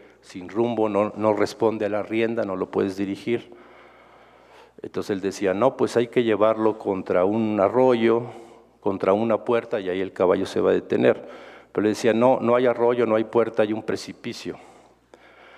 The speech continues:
Y entonces él me decía, "Hay que tirarse del caballo".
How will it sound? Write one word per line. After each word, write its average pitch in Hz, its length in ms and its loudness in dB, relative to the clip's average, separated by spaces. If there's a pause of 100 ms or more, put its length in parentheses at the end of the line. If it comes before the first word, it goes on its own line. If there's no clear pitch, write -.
(340)
Y 101 100 -4
entonces 104 320 0
él 104 160 0
me 104 100 0
decía, 101 400 0 (100)
"Hay 101 120 -4
que 107 120 -8
tirarse 85 460 -4
del 76 180 -8
caballo". 82 460 -8